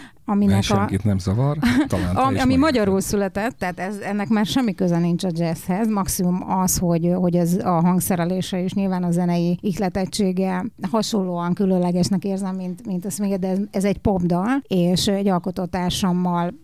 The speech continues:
Speaker 1: csináltunk közösen egy zenét, és a szöveget én, én írtam hozzá magyarul, és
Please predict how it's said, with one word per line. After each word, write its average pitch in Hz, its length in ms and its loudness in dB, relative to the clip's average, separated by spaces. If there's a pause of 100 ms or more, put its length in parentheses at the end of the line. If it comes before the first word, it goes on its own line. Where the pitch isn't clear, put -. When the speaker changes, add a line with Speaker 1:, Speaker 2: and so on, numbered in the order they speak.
Speaker 1:
csináltunk 180 480 -4
közösen 180 400 -2
egy 170 100 -2
zenét, 190 380 0
és 170 200 0
a 185 300 -2
szöveget 180 720 -4 (140)
én, 180 320 -2
én 190 240 2
írtam 202 460 2
hozzá 226 320 2
magyarul, 220 460 2
és 202 360 0